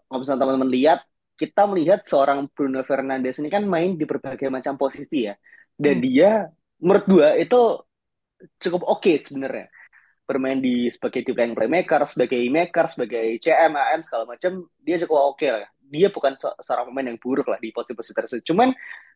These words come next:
Speaker 1: gue melihatnya kasihan aja sih, men, gitu. Ini, <laughs> ini pemain tuh, eh, apa ya, eh, ada posisi yang sebenarnya dia pasti punya preference gitu. Cuman karena kita tidak punya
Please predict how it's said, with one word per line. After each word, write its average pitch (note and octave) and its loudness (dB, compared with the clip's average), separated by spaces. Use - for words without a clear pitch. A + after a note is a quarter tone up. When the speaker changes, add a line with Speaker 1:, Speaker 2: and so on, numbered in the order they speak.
Speaker 1:
gue G3 4
melihatnya A3+ 6
kasihan F#3 2
aja G3 0
sih, E3 -6
men, C#3+ -8
gitu. B2+ -6
Ini, F3+ 0
<laughs> - -6
ini G#3+ -6
pemain E3+ 0
tuh, A#3+ 6
eh, D3+ 0
apa F#3 -2
ya, A#2 -4
eh, B2+ -6
ada D#3+ 0
posisi F3+ -4
yang D3+ -2
sebenarnya D#3 -6
dia G3+ 4
pasti G#3+ -2
punya C3+ -4
preference D#3+ 2
gitu. A#2+ -6
Cuman G3+ -2
karena E3 0
kita E3+ -2
tidak D3+ -2
punya C#3 -4